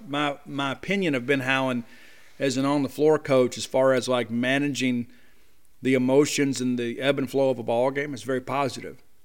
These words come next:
And hopefully that, that doesn't come into play tonight. Hopefully we can get some breathing room here and, and, uh, and get a big W.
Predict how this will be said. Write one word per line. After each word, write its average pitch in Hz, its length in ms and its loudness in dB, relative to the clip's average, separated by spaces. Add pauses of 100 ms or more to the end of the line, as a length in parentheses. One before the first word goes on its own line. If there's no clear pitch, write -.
(200)
And 120 260 -10
hopefully 156 380 2
that, 143 180 -2
that 135 140 -4
doesn't 135 160 0
come 143 200 0
into 127 120 -2
play 131 180 0
tonight. 127 300 -2
Hopefully 139 340 0
we 123 140 -2
can 120 120 -4
get 131 160 -2
some 117 140 -6
breathing 139 320 2
room 123 220 -2
here 117 240 -4
and, 120 160 -6 (640)
and, 123 200 -2
uh, 123 60 2
and 123 220 0
get 139 100 4
a 131 60 -2
big 123 440 -4
W. 123 500 0